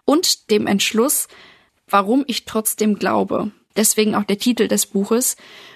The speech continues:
Eine dieser Geschichten ist die Geschichte von Andreas und Helena Neufeld. Das Buch wurde von der Neukirchner Verlagsgesellschaft herausgegeben. Und wenn du auch hierzu weitere Fragen haben solltest, melde dich jederzeit gerne bei uns.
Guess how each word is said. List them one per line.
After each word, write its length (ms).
Eine 220
dieser 240
Geschichten 360
ist 220
die 80
Geschichte 400
von 200
Andreas 580
und 180
Helena 300
Neufeld. 720
Das 160
Buch 280
wurde 180
von 220
der 100
Neukirchner 640
Verlagsgesellschaft 920
herausgegeben. 960
Und 440
wenn 200
du 100
auch 160
hierzu 340
weitere 300
Fragen 460
haben 180
solltest, 680
melde 300
dich 200
jederzeit 760
gerne 280
bei 200
uns. 380